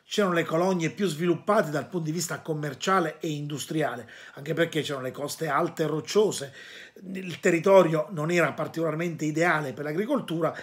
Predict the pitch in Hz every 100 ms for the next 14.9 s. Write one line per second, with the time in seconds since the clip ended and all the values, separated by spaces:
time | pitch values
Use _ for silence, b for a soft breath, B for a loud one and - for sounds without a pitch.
0 | B B 247 226 185 160 - 202 190 _
1 | - 185 165 277 190 165 151 160 143 135
2 | 135 254 196 131 - - 160 B B B
3 | - 185 196 - 165 151 139 131 - 135
4 | 131 - _ - 285 - 190 202 262 170
5 | 131 131 220 B B - 220 175 185 285
6 | 247 165 226 165 B B _ 214 196 233
7 | 220 170 - - 320 320 - 202 170 165
8 | 160 190 202 160 170 175 190 - 143 B
9 | B 160 254 - 156 156 160 269 - 175
10 | 190 165 127 127 151 151 302 170 - B
11 | B - 185 165 151 185 247 - 180 165
12 | 151 165 160 247 254 156 131 B B 170
13 | 175 - 208 202 190 165 147 156 156 196
14 | 165 156 156 156 277 214 180 180